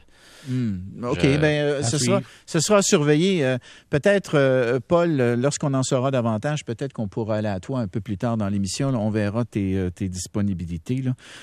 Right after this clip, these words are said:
Speaker 2: Elles
Speaker 1: Tu
Speaker 2: sont,
Speaker 1: vas
Speaker 2: euh,
Speaker 1: sur-
Speaker 2: totales pour toi, Bernard.
Speaker 1: Ah, t'es donc fin, t'es donc fin. <laughs> Alors, retournons à Carl, vite, vite, vite. Donc, euh, les conservateurs, euh, ont déposé une motion quand même sur le rapport d'impôt unique, hein. Euh,
Speaker 3: Oui.
Speaker 1: ils vont,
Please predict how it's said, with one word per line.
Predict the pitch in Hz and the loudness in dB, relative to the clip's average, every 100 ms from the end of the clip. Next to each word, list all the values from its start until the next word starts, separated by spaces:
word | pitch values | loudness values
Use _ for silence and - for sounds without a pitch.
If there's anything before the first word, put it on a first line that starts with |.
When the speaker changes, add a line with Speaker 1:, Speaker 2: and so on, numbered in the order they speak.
| - | -6
Speaker 2:
Elles | - | -2
Speaker 1:
Tu | 107 | 0
Speaker 2:
sont, | 90 90 | 0 2
Speaker 1:
vas | |
Speaker 2:
euh, | - | 2
Speaker 1:
sur- | - 101 | 2 2
Speaker 2:
totales | - 98 90 | 4 4 4
pour | 87 | -4
toi, | 95 82 | -2 -4
Bernard. | 80 78 123 | -4 -2 0
Speaker 1:
Ah, | 123 123 120 | 4 4 2
t'es | 113 | 0
donc | 98 92 | 0 -2
fin, | 85 80 | -2 -4
t'es | 92 | -2
donc | 80 76 | -2 -2
fin. | - - | -6 -6
<laughs> | - - | -10 2
Alors, | 127 143 | 4 6
retournons | 185 226 196 214 | 6 6 6 6
à | 190 143 | 4 6
Carl, | 185 175 | 6 6
vite, | 143 175 | 6 4
vite, | 151 139 | 4 4
vite. | 151 185 | 4 4
Donc, | 156 175 190 - - - 123 | 4 4 2 -4 -20 -12 0
euh, | 131 139 | 2 4
les | 170 | 4
conservateurs, | 202 185 190 170 151 196 196 165 120 | 4 4 6 4 4 4 4 2 2
euh, | 139 | 2
ont | 151 | 4
déposé | 180 180 160 185 | 4 6 4 4
une | 160 | 4
motion | 139 - 185 | 2 2 2
quand | 151 | 2
même | 143 170 | 2 0
sur | - 131 | 2 2
le | 131 | 4
rapport | 127 123 147 139 | 2 4 2 4
d'impôt | 123 113 143 | 2 2 2
unique, | 120 113 175 - | 4 2 0 -2
hein. | 127 156 170 | -2 0 2
Euh, | 120 117 117 | 2 0 4
Speaker 3:
Oui. | 123 | 6
Speaker 1:
ils | 143 | 6
vont, | 143 | 4